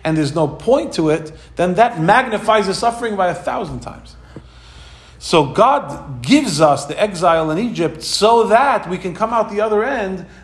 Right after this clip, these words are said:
not these spiritual thinkers like we were before, but real partners with him, with him. And now we're ready to go into business with him, get the Torah,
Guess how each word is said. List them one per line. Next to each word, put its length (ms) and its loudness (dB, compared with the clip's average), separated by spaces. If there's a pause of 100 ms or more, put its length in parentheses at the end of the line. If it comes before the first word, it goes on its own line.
not 600 0
these 220 -6
spiritual 800 -2
thinkers 580 -2
like 140 -2
we 100 -2
were 180 0
before, 480 -4
but 360 -4
real 240 4
partners 540 0
with 220 -8
him, 180 -10 (340)
with 240 -4
him. 320 -2 (520)
And 100 -12
now 320 2
we're 100 -2
ready 280 -2
to 100 -10
go 200 -4
into 120 -10
business 340 -4
with 160 -4
him, 360 -8 (340)
get 160 -14
the 80 -14
Torah, 580 0